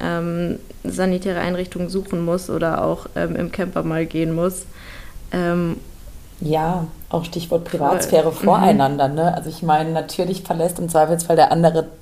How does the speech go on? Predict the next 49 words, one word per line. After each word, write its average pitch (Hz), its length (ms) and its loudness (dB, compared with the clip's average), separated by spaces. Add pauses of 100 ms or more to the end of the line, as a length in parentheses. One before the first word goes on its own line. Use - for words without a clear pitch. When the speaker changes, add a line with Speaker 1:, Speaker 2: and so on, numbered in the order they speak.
(240)
Speaker 2:
den 143 100 -2
Raum, 196 420 8 (180)
Speaker 1:
<laughs> - 200 -20
Speaker 2:
aber 175 280 4
wenn's - 380 -4
halt, 175 180 -2
wenn 160 140 -4
halt 165 220 -2
draußen 170 260 4
die 170 140 0
Welt - 200 -2
untergeht, 185 520 -2
dann - 180 -4
halt 170 220 -4
im 226 80 -4
Zweifelsfall - 680 -2
auch 202 180 2
nicht. 254 400 2 (640)
Und 185 100 2
das 175 140 6
sind 190 140 2
halt 175 120 2
irgendwie 175 240 2
alles 180 220 4
solche 180 240 2
Aspekte. 180 680 2 (200)
Ich 185 140 -6
glaube 180 260 6
halt 165 160 2
generell 170 400 8
so 165 80 2
dieses, 165 360 -4
ne, 190 140 6
was 185 140 4
Matthias 170 320 0
auch - 100 0
meinte, 160 220 -2
Strom 185 400 4
reinholen, 151 840 2
körperliche 180 560 2
Hygiene, 170 680 0
duschen, 175 580 -2
hab 175 100 -4
ich 170 140 -10
jeden 180 160 -2
Tag 170 180 -4
fließend 175 280 -6
Speaker 1:
Ja. 165 60 -4
Speaker 2:
Wasser, 151 360 2